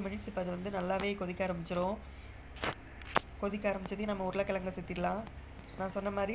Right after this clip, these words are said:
அந்த வேக வச்ச உருளைக்கிழங்க அதை மசிச்சு வச்சிருக்கேன், அதை இது கூட ஆட் பண்ணி ஒரு கொதி விட்டா போதும். ரொம்ப நேரம்லாம் விட வேண்டியதில்லை. ரொம்ப நேரம் விட்டிங்கன்னா ரொம்ப ஒரு மாதிரி கெட்டியாயிரும், நல்லா இருக்காது. அதனால நான் கொஞ்சம் ஒரு, ஒரு கொதி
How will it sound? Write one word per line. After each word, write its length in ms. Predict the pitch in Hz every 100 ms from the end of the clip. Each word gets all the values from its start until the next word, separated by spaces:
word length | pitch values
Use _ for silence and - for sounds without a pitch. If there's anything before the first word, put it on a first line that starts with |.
| 233
அந்த 120 | 202 185
வேக 120 | 190 214
வச்ச 160 | 202 208 180
உருளைக்கிழங்க 460 | 180 190 196 185 185
அதை 120 | 196 185
மசிச்சு 260 | 180 -
வச்சிருக்கேன், 460 | 214 202 - 196 269 - - - - 175
அதை 80 | 196
இது 100 | 196 196
கூட 120 | 214 202
ஆட் 180 | 190 -
பண்ணி 240 | 202 202 359 - - - - - - - - - - - 202
ஒரு 120 | 208 202
கொதி 180 | 214 233
விட்டா 200 | 220 - 214
போதும். 280 | 208 196 220
ரொம்ப 140 | 190 190
நேரம்லாம் 280 | 196 202 208
விட 100 | 196 196
வேண்டியதில்லை. 460 | 185 190 180 180 185 220 - - - -
ரொம்ப 140 | 196 214
நேரம் 160 | 226 254
விட்டிங்கன்னா 320 | 208 208 226 208
ரொம்ப 220 | 196 208 226
ஒரு 100 | 214 196
மாதிரி 180 | 202 214 202 - - - - -
கெட்டியாயிரும், 720 | 190 180 233 214 202 190 196 233 - - - - - - - -
நல்லா 200 | 190 190 196
இருக்காது. 340 | 196 185 170 - - - - - - - - - - -
அதனால 340 | - 202 220 339
நான் 160 | 240 220
கொஞ்சம் 380 | 202 208 214 202 190
ஒரு, 140 | 190 190
ஒரு 80 | 185 185
கொதி 160 | 208